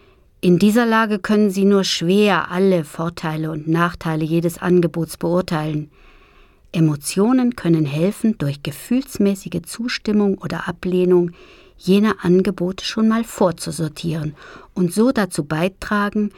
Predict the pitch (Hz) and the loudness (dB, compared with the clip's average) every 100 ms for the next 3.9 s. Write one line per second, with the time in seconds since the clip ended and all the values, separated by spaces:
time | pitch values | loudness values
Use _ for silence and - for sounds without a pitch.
0 | - - - 180 180 165 151 - 120 - | -16 -20 -4 -2 2 0 0 -6 -8 -6
1 | 208 196 - 175 180 - 165 165 - - | -4 -4 -2 -6 -6 -6 -4 -6 -8 -14
2 | - 151 147 180 196 190 175 175 175 - | -4 -2 0 2 0 0 -4 -2 -2 -2
3 | 151 147 143 - - - 147 - 156 | -4 -6 -8 -8 -10 -8 -10 -10 -12